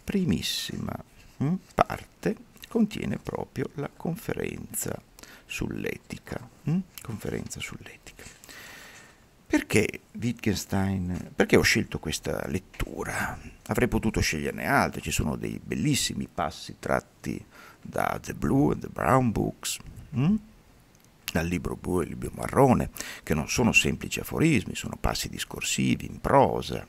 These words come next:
per così dire, e che sarebbero stati leggibili. Ma questa è una conferenza. Una conferenza vuol dire che è rivolta a un pubblico, diretta, e quindi c'è anche un desiderio di Wittgenstein di comunicare, mm?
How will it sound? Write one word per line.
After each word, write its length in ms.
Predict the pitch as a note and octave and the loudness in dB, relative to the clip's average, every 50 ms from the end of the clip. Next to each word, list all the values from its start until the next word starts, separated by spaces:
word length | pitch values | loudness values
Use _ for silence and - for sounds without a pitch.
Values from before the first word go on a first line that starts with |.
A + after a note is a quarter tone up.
| - - | -12 -14
per 160 | - - - | -14 -12 -10
così 260 | - - A1+ A1 G#1 | -8 -8 -6 -6 -8
dire, 340 | - - G1+ - - - - - _ _ - - - - - - - - - - | -8 -8 -10 -10 -12 -14 -18 -20 _ _ -16 -16 -14 -14 -14 -14 -16 -16 -10 -8
e 80 | - - | 0 4
che 100 | - - | 4 6
sarebbero 480 | - - - - D2+ E2 - D2 C#2 | 6 4 4 4 2 2 0 -2 -2
stati 380 | - - - - - - - A1 | -4 -4 -4 -6 -6 -4 -6 -6
leggibili. 580 | - - - - - - - - - - - - - | -6 -6 -6 -6 -6 -6 -6 -8 -10 -10 -4 2 4
Ma 100 | G#3+ A3 | 4 4
questa 300 | - C4+ C4 - - F#3+ | 4 2 2 4 4 4
è 20 | |
una 140 | E3+ F3 E3 | 4 4 2
conferenza. 920 | - F3 E3+ E3+ - E3 D3 C3 - - G#1+ - - - - - - A#2+ A#2 - _ - - - - - - - - - - - | 2 2 0 2 2 2 2 2 2 0 -2 -4 -6 -8 -10 -10 -10 -10 -12 -14 _ -20 -20 -18 -16 -14 -14 -14 -14 -16 -6 0
Una 140 | - D#3+ E3+ | 2 4 6
conferenza 500 | - G#3 G#3+ - A3 A3+ B3+ C#4 - D#3+ | 8 8 10 10 10 10 10 10 8 8
vuol 140 | C3 C3+ | 8 8
dire 200 | C3 E3 F#3 F3+ | 8 6 6 4
che 80 | - - | 4 2
è 60 | - | 2
rivolta 360 | C2+ B1+ C#2+ F#2 - - - | 0 2 2 0 0 0 -2
a 40 | - | -4
un 100 | - - | -2 -2
pubblico, 460 | - A#1 A#1 - - - - - - | -2 -2 -2 -2 -4 -8 -8 -8 -10
diretta, 680 | - - - - - G#2+ - - - - - - - - - - - | -10 -8 -6 -2 -2 -2 -2 -4 -8 -16 -16 -14 -14 -14 -16 -18 -10
e 140 | - - - | -8 -4 0
quindi 260 | - A#3 A3 G#3+ E3+ | 2 4 4 4 4
c'è 200 | - - - G3+ | 4 2 2 2
anche 340 | A3 G3+ D#3+ C3+ - - A2 | 2 2 2 2 2 2 2
un 80 | A2+ | 2
desiderio 560 | A#2 A#2+ A2+ - B2+ B2 - - - G2+ F#2+ | 2 2 2 2 0 0 2 2 2 2 2
di 120 | - - - | 0 0 0
Wittgenstein 720 | - G#2 G#2 - - - G#2 - - - A2+ A#2 A#2 A2 - - - - - - - - - - - - _ - | 2 0 0 0 0 -2 0 0 0 2 2 2 2 -2 -4 -10 -18 -20 -20 -20 -20 -20 -20 -20 -20 -16 _ -2
di 280 | A#2+ C#3+ E3 F3 - - | 2 2 2 2 0 0
comunicare, 960 | - - D3 D3 C#3+ D3 C#3+ C#3+ - - F#3 D#3 A#2+ - - - - - - - - - _ _ - - | 0 2 4 4 4 4 2 0 0 0 0 0 0 0 -4 -6 -8 -10 -12 -14 -18 -20 _ _ -4 0
mm? 140 | C#3 E3 | 2 2